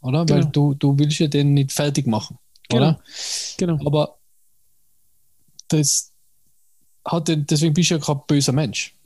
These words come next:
Speaker 1: So, du bist ja trotzdem noch ein netter Mensch.
Speaker 2: Das ist mein persönliches Problem. Und das habe ich auch vorher versucht zum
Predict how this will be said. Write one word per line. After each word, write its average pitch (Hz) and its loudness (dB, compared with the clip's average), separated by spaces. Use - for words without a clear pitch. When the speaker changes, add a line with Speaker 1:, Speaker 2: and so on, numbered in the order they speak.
Speaker 1:
So, - -2
du 127 0
bist 123 2
ja 131 0
trotzdem 143 0
noch 131 2
ein 127 2
netter 127 0
Mensch. 127 -2
Speaker 2:
Das 208 -2
ist 220 0
mein 202 2
persönliches 202 0
Problem. 180 -6
Und 208 0
das 180 0
habe 180 2
ich 156 -2
auch 160 0
vorher 170 -2
versucht 156 -2
zum 147 -2